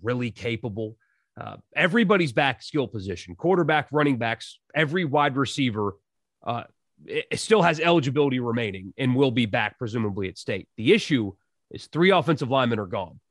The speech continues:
including a first round pick, an Alabama transfer at right tackle. Remember the one that Sam Williams just ate alive, and, uh, an interior lineman as well. My concern is,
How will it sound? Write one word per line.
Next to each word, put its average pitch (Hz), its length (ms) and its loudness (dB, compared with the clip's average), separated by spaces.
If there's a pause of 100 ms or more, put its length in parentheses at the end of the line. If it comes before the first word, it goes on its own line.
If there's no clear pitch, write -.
(180)
including 131 340 0
a 104 40 -2
first 151 300 2
round 160 240 4
pick, 151 200 0 (500)
an 131 100 0
Alabama 147 400 4
transfer 156 440 0
at 117 60 -4
right 139 240 0
tackle. 117 420 -6
Remember 120 380 0
the 110 80 -4
one 110 200 -2
that 107 140 -8
Sam 113 260 0
Williams 113 360 0
just - 220 -10
ate 127 220 -4
alive, 110 600 0 (520)
and, 127 300 2
uh, 123 80 4
an 135 160 0
interior 139 440 0
lineman 110 320 -4
as 98 120 -10
well. 107 320 -4 (680)
My 139 180 0
concern 170 580 4
is, 110 340 -2